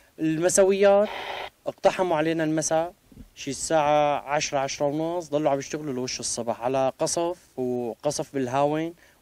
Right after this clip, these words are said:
والدبابات المدفعية صارت تضرب علينا وبلشوا بدهم ياخذوا نقاط. الفضل لرب العالمين صديناهم وما لهم خبز من هون، وهن فاتوا من كذا محور، يعني فاتوا علينا من طيبة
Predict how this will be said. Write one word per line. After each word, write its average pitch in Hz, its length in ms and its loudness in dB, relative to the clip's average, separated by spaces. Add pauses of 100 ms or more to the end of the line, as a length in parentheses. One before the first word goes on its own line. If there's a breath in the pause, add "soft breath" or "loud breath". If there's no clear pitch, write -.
والدبابات 131 760 4
المدفعية 127 800 -2
صارت 139 320 -2
تضرب 143 280 0
علينا 147 440 -2 (320 soft breath)
وبلشوا 143 440 0
بدهم 127 180 -4
ياخذوا 123 320 -2
نقاط. 117 320 -2
الفضل 202 320 4
لرب 180 240 6
العالمين 170 400 0
صديناهم 175 840 0 (360 soft breath)
وما 170 200 6
لهم 196 200 8
خبز 143 320 -6
من 127 160 -4
هون، 135 280 -4
وهن 180 400 -2
فاتوا 180 300 0
من 156 160 -4
كذا 151 240 -4
محور، 135 320 -4
يعني 110 240 -8 (300 soft breath)
فاتوا 160 260 4
علينا 156 260 2
من 139 160 -2
طيبة 131 420 -4